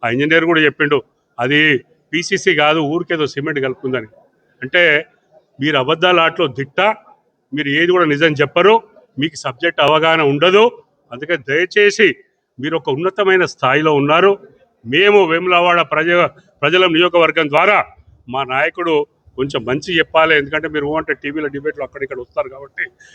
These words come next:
మా నాయకుడు ఇట్లుండని ప్రజలు హీనం చేయకుండా మా అందరినీ దయచేసి కాపాడు ఆది శ్రీనివాస్ గారని మీ ద్వారా విన్నవించుకుంటా ఉన్నాం. ఎప్పుడైనా మీ స్థాయికి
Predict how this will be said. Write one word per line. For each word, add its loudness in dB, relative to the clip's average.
మా 2
నాయకుడు 0
ఇట్లుండని 2
ప్రజలు 0
హీనం 4
చేయకుండా 0
మా -2
అందరినీ 0
దయచేసి 2
కాపాడు 2
ఆది 4
శ్రీనివాస్ -6
గారని -6
మీ -4
ద్వారా 2
విన్నవించుకుంటా -2
ఉన్నాం. -14
ఎప్పుడైనా 0
మీ 0
స్థాయికి -2